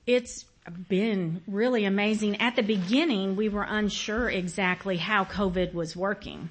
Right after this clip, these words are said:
So it was, you know, we had P P E at the office, but we never walked around with masks on.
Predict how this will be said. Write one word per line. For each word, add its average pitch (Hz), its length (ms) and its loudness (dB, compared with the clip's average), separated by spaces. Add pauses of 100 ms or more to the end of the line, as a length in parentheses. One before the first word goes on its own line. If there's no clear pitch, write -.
So 185 640 2
it 208 200 2
was, 175 640 -2
you 240 140 2
know, 247 120 4
we 277 180 2
had 277 220 2
P 240 140 2
P 214 200 -2 (180)
E 196 60 2
at 170 100 -4
the - 100 -2
office, 233 440 -2
but 196 260 0
we 214 140 2
never 208 260 4
walked 190 300 0
around 196 260 2
with 196 140 0
masks 160 440 -2
on. 156 340 -2